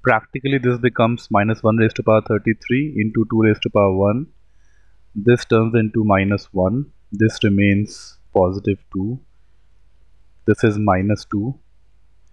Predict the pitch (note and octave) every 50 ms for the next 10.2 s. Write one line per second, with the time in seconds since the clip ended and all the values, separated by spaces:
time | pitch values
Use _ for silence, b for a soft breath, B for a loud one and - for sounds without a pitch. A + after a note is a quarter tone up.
0 | - - - _ - - - - - A#2 A2+ A2 - - C#3 C3+ D3 D3+ D3 D3+
1 | D3 D3 C#3 - - A#2 A#2 A#2+ B2 A#2+ A#2+ B2+ C3 A#2+ A#2+ A#2 A2+ G#2 G2+ G#2+
2 | A2+ A2 - - A2 G#2+ C3 C3+ - - G#2 G2 G#2+ G#2 G2 F#2+ - - A#2 G2+
3 | G2 - - - - A2 A#2+ B2+ B2 A#2+ - - - B2+ C3+ C3+ - - A#2 A2
4 | A2 G#2+ G#2 G#2 G#2 - - - A2 G2+ G#2 G#2 G2+ G#2 G#2+ G2+ G#2+ A2 G#2+ A2
5 | - b b b b b b b b b b G#2+ G#2 G#2 G#2+ A#2 B2+ B2+ - -
6 | - G2+ G2 A2 - _ _ _ _ _ _ _ _ _ - - - - B2 C3
7 | - _ - - B2 B2 A#2 - - - C3+ B2+ - - C3 - B2+ B2 B2+ -
8 | - - _ _ _ - G2+ G#2 G#2 A2+ A#2 A#2 - - _ _ _ _ _ _
9 | _ _ _ _ _ - - A2 A2 A2+ G#2+ G#2+ G#2+ A2 G#2+ A#2 B2 A#2+ - B2
10 | A2 G#2 G#2+